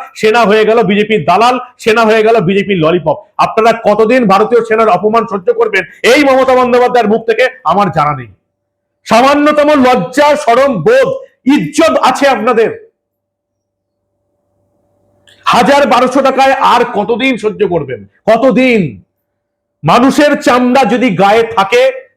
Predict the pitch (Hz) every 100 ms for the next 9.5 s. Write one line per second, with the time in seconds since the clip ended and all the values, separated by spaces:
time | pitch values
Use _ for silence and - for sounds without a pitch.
0 | - 196 220 226 233 254 262 269 262 240
1 | 214 226 226 226 190 127 - 196 277 294
2 | 254 262 262 262 254 254 247 254 240 254
3 | - - 302 277 240 - 180 175 139 123
4 | 107 _ _ _ _ _ _ 143 247 269
5 | 262 247 277 208 151 98 - _ _ _
6 | _ - 202 254 262 - - 185 233 254
7 | 247 226 233 202 196 165 160 123 104 95
8 | _ _ _ _ _ _ _ _ - 196
9 | 240 277 269 254 262